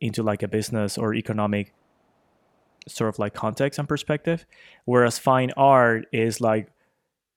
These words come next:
usually the value of that work comes from auctions,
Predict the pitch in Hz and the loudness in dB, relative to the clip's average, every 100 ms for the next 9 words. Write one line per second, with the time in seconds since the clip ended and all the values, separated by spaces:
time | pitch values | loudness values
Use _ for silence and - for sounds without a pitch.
0 | _ 139 147 175 - 170 139 117 113 117 | _ 4 6 8 6 2 2 2 4 4
1 | 131 143 156 135 131 120 110 117 139 170 | 4 2 2 2 2 2 2 0 0 -2
2 | - _ _ _ - 120 120 - 127 120 | -8 _ _ _ -2 0 -2 -4 0 2
3 | 110 107 - 120 - - 175 185 - | 2 -2 2 2 2 -2 0 0 -4